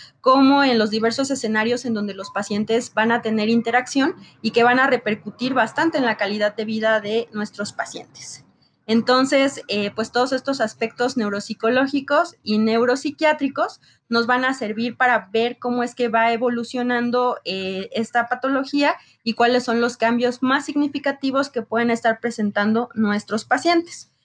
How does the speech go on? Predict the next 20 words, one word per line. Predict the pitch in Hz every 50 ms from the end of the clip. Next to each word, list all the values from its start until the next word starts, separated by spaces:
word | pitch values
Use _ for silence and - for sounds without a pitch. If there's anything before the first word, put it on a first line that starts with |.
| _ _ -
Y | 220 214
como | 226 226 226 226
ya | 233 254 254
lo | 262 254 247
vimos | 247 247 247 247 247 -
también | 233 220 226 233 233 240
hace | 240 240 277 269
un | 269
momento, | 269 277 285 285 277 269 262 277 339 - - - _ _ -
pues | 220 226 -
es | 254 240 240
también | - 254 262 247 240 233 233 233
un, | 233 233 233 240 233 - - 220 226 226 220 - _ -
un | 220 220
punto | 254 254 254 247 247 247
determinante | 247 240 220 220 - 190 196 196 196 208 214 220 226 233 - 262
en | 254 247
cuanto | 208 208 202 196 190 196 196 190 196
a | 190 190 190 185 185 190 185 180 -
seleccionar | - - 185 208 202 196 - - 220 208 214 226 240 277 339